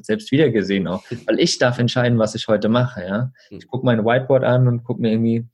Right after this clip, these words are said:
Speaker 1: geil, die Aufgabe steht noch an, da hab ich jetzt Bock drauf, das mache
Speaker 2: Ja.
Speaker 1: ich jetzt, das passt
Speaker 2: Genau.
Speaker 1: jetzt, ja.
Speaker 2: Ja.
Speaker 1: Und das macht mich auch glücklich. Und das ist es halt, ne?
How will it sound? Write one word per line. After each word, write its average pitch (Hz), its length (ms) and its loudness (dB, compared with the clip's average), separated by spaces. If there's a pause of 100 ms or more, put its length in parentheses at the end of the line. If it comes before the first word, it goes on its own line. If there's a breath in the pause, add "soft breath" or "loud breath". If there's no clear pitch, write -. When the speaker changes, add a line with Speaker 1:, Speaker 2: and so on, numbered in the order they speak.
(120)
Speaker 1:
geil, 104 200 2
die 131 120 4
Aufgabe 123 320 0
steht 110 200 -4
noch 104 100 0
an, 107 220 0
da 104 100 2
hab 107 100 0
ich 101 80 -4
jetzt - 200 -6
Bock 90 160 -4
drauf, - 260 -12
das 101 200 -4
mache 82 140 -8
Speaker 2:
Ja. 87 60 -8
Speaker 1:
ich - 140 -12
jetzt, - 240 -14
das 107 120 -4
passt 98 280 -6
Speaker 2:
Genau. - 100 -20
Speaker 1:
jetzt, - 220 -18
ja. 107 240 0
Speaker 2:
Ja. 90 60 -12 (500 loud breath)
Speaker 1:
Und 113 160 2
das 127 220 2
macht 131 220 0
mich 135 140 0
auch 151 200 -2
glücklich. 95 360 -6
Und 101 80 -2
das 123 160 2
ist 143 120 0
es 156 200 -4
halt, 80 200 -6
ne? 117 220 -2